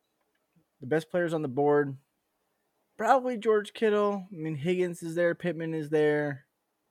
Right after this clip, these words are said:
Um, at this point, this isn't my favorite play,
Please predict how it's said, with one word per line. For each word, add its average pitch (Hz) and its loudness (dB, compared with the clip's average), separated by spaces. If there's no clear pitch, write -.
Um, 131 -2
at 156 -2
this 185 -2
point, 185 -4
this 165 -4
isn't 170 -6
my 156 0
favorite 156 0
play, 160 0